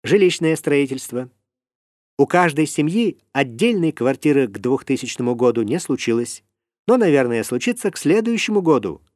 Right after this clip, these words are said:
к трехтысячному. Вот такая картина.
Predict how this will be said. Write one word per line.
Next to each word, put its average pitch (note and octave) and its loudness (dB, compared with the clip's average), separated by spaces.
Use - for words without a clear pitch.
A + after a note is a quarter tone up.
к - -18
трехтысячному. C#3 -2
Вот B3 2
такая G#3+ 0
картина. F3+ -2